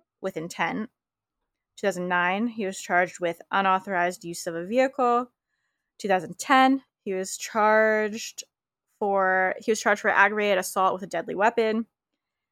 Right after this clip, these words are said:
In twenty fourteen, he was charged with theft and reckless driving. Twenty nineteen, he was charged with aggravated assault causing serious bodily injury. Twenty twenty, he was charged with harassment.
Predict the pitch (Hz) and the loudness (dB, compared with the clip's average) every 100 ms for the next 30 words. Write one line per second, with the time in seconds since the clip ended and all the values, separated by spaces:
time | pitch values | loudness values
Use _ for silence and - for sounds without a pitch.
0 | _ - 220 214 208 - _ _ _ - | _ -4 -2 0 0 -4 _ _ _ -8
1 | 233 202 190 180 - 240 233 247 - 185 | -4 -2 -2 -4 0 2 2 0 -4 -8
2 | - 175 160 - 208 208 190 170 165 175 | -6 -8 -8 0 2 2 -2 -8 -8 -12
3 | - 226 220 214 214 220 _ _ _ - | 0 4 4 2 -4 -6 _ _ _ -6
4 | 175 175 208 208 214 208 208 208 _ _ | -4 2 0 0 -6 -4 -6 -8 _ _
5 | - 190 180 - 185 180 185 175 - 226 | -12 -10 -6 0 2 2 -4 -8 0 2
6 | 262 240 208 - 180 185 - 190 180 180 | 6 4 4 0 0 0 0 -4 -4 -8
7 | - 180 175 185 - _ - 170 170 165 | -8 -6 -4 -6 -12 _ -6 -6 -4 -8
8 | 175 - 202 214 208 208 208 - _ _ | -10 -10 -6 -4 -2 -2 -2 -6 _ _
9 | _ _ _ - 185 175 226 220 208 214 | _ _ _ -6 -6 -4 -2 0 0 -4
10 | 202 190 180 180 175 170 165 170 175 175 | -6 -8 -6 -4 -4 -4 -10 0 2 2
11 | - 170 175 | -2 -6 -6